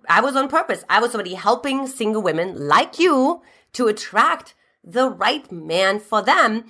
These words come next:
And ironically, my husband was helping men to help men to attract the right woman for them. So s-, look at that, right? Like, so specific. And of course, we then combined forces,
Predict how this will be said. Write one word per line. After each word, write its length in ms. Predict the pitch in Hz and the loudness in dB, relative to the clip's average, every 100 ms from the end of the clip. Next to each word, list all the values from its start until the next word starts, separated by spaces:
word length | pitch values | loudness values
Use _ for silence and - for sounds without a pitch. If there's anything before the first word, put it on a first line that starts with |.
| - | -8
And 80 | 208 | 0
ironically, 720 | 196 185 277 277 - 185 180 - - | 2 4 2 0 -6 -8 -8 -14 -8
my 120 | 185 | -6
husband 420 | 180 240 247 214 | 0 -2 0 -4
was 160 | 180 175 | -4 -2
helping 400 | 202 190 180 175 | 0 0 -4 0
men 380 | 254 277 226 226 _ _ - | 2 2 0 -8 _ _ -6
to 200 | 254 254 | -2 2
help 360 | 240 220 - | 2 0 -6
men 320 | 202 190 170 196 | 0 2 2 -2
to 120 | 214 | -8
attract 420 | 190 - 147 - | -8 -6 -6 -4
the 80 | 170 | -4
right 340 | 156 143 143 _ _ - | -2 -2 -4 _ _ -16
woman 540 | 165 508 523 359 - - _ _ | 0 4 4 0 -4 -12 _ _
for 200 | - 185 | 0 2
them. 220 | 165 151 | 2 -2
So 160 | - 165 | -6 -8
s-, 320 | - - - | -8 -14 -8
look 180 | 202 254 | -2 0
at 100 | 247 | 2
that, 260 | 175 - - | 2 0 -4
right? 260 | 190 226 254 | 0 2 2
Like, 200 | 208 190 175 | 0 -2 -10
so 300 | - - 294 | -12 -4 -2
specific. 640 | 330 - 277 254 208 202 196 - _ | -2 -4 -4 -2 -2 -2 -4 -20 _
And 120 | 254 | -6
of 100 | - | -4
course, 260 | - 220 214 | 0 0 -2
we 80 | 208 | -4
then 360 | 196 196 202 - _ | 0 0 0 -8 _
combined 400 | - 262 330 320 | -4 2 2 2
forces, 460 | - 240 233 220 | 0 0 0 -8